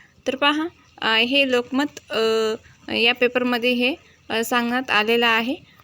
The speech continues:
आणि, अ, खूप मोठी भरती आहे, नऊ हजार काय कमी जागा नाही आहे. या व्यतिरिक्त अजून भरपूर जागा निघणार आहेत, तुम्ही त्याची चा-, अ, तयारी चालू ठेवा. पहा, अजून भरपूर जागा आहेत,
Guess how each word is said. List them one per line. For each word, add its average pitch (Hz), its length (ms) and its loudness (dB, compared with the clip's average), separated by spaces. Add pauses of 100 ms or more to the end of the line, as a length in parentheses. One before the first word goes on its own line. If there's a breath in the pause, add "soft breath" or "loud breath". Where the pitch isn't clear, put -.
(160 soft breath)
आणि, 233 480 0
अ, 208 360 -4
खूप 277 180 -6
मोठी 262 300 -2
भरती 269 380 0
आहे, 277 260 0
नऊ 269 260 0
हजार 240 340 0 (140)
काय 233 160 -4
कमी 233 320 -2
जागा 233 280 0
नाही 269 360 2
आहे. 240 160 -4 (420 loud breath)
या 269 120 4
व्यतिरिक्त 320 540 -4 (160)
अजून 302 520 0
भरपूर 262 400 -2
जागा 247 360 2
निघणार 247 420 2
आहेत, 262 360 0
तुम्ही 254 200 -2
त्याची 240 260 -2
चा-, 233 420 -2
अ, 226 260 -2
तयारी 226 280 2
चालू 240 300 -2
ठेवा. 262 340 -4 (560 loud breath)
पहा, 269 220 0 (480)
अजून 269 300 2
भरपूर 254 360 -2
जागा 262 320 2
आहेत, 269 320 2